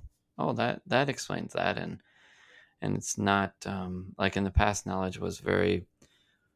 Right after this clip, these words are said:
much of, like, um, "Oh, this is how I'll work on myself, and,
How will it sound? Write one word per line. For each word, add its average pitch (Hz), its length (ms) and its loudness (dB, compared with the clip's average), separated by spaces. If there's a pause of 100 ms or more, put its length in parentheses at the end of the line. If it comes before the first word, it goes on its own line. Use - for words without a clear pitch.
(140)
much 95 280 2
of, 87 260 -2
like, 87 420 -8
um, 87 380 -10 (380)
"Oh, 107 340 2 (460)
this 170 200 0
is 117 100 -6
how 113 200 6
I'll 101 140 6
work 120 220 0
on 101 120 0
myself, 92 560 -6
and, 92 200 -6